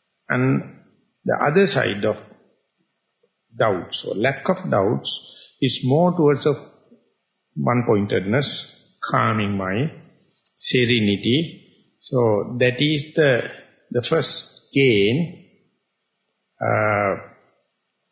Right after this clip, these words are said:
you can have in this very life while you are practicing. So therefore this, uh, concentration or,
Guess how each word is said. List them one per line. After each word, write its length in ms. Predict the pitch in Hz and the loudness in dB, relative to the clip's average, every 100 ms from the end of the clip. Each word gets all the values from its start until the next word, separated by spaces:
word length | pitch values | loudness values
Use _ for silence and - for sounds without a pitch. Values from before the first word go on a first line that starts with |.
| _ _ _ 427 _ _ _ _ _ _ _ _ _ | _ _ _ _ _ _ _ _ _ _ _ _ _
you 160 | 139 | 0
can 220 | 135 117 113 | 2 2 0
have 260 | 120 127 | 2 2
in 220 | 110 113 | 4 2
this 240 | 110 139 - | 2 0 0
very 180 | 117 104 | 0 2
life 320 | 95 110 139 - - - _ _ _ _ _ _ _ | 2 2 0 -8 -14 -20 _ _ _ _ _ _ _
while 260 | - 104 | -2 2
you 460 | 127 143 139 131 127 | 2 2 4 4 4
are 200 | 113 107 | 4 2
practicing. 800 | 117 110 - 101 104 113 139 - - - | -2 -4 -2 -2 0 0 -2 -6 -20 -10
So 220 | - 123 | -2 0
therefore 380 | 113 113 110 117 | 2 0 2 0
this, 440 | 104 113 - - 120 | 2 -2 -2 -4 -2
uh, 140 | 107 104 | -2 0
concentration 840 | 117 110 113 101 107 98 - 117 | -2 -2 -4 -4 -4 -2 -2 -2
or, 460 | 110 107 98 - - | -2 0 0 -4 -10